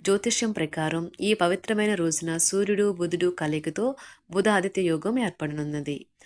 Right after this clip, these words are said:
అంతేకాకుండా వృద్ధి, ధ్రువయోగాలు కూడా ఏర్పడనున్నాయి. ఈ శుభయోగాల వల్ల ఈ రాశి వారికి చాలా అద్భుతమైన విజయం లభిస్తుంది. అంతేకాదు, కన్నయ్య ప్రత్యేక ఆశీస్సులతో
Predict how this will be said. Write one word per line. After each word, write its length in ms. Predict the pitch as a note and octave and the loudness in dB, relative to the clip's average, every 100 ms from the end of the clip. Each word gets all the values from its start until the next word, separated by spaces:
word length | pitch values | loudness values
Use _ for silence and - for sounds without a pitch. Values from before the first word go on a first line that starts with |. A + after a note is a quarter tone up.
| - - | -20 -8
అంతేకాకుండా 760 | D#3+ E3 F3+ F3+ E3+ E3+ E3+ A#3+ C4 - _ F3+ | -4 0 0 0 -2 -2 0 0 -2 -8 _ -2
వృద్ధి, 400 | F#3 E3+ - G#3+ | 0 0 0 0
ధ్రువయోగాలు 640 | F3 F#3 F3 F#3 F3 F3 D#3+ | 2 2 4 4 2 2 -2
కూడా 280 | - E3+ A#3 | -2 0 2
ఏర్పడనున్నాయి. 800 | G3+ - D#3 D3+ D3+ D3+ D3+ C#3+ - _ _ - _ _ | 0 0 -2 -2 -4 -2 -4 -6 -12 _ _ -20 _ _
ఈ 80 | G#3 | 2
శుభయోగాల 560 | G#3 F3 F#3+ G3+ G3 F#3+ | 4 4 4 4 2 2
వల్ల 240 | F3 E3 E3 E3 - - - - | 0 0 0 -2 -6 -20 -20 -4
ఈ 100 | F#3 | 0
రాశి 340 | G3 E3+ F3 G3 | 2 0 -2 -2
వారికి 440 | F#3+ F3 F3 E3+ D#3 - - - | 0 -2 -2 -4 -4 -10 -20 -6
చాలా 200 | G3 F3+ | 0 0
అద్భుతమైన 540 | D#3+ D#3+ G3 G3+ G3+ G3 _ _ | 0 -2 -2 -2 -2 -4 _ _
విజయం 320 | F3 E3 F#3+ G#3+ | -2 0 2 2
లభిస్తుంది. 680 | D#3 D3+ - - D3+ D3+ C#3+ - _ - - - | 0 0 -4 -4 -4 -4 -4 -8 _ -20 -10 -2
అంతేకాదు, 600 | F3 F3+ G3 F#3+ D#3+ D3+ - - | -2 0 0 0 -2 -4 -6 -2
కన్నయ్య 340 | G3 G#3 A#3 | 0 2 2
ప్రత్యేక 480 | A3+ F3 F3 G3 G3 | 2 -2 0 -2 0
ఆశీస్సులతో 640 | F3 D#3+ E3 D#3+ E3 D#3+ G3+ | 0 2 4 4 2 0 -2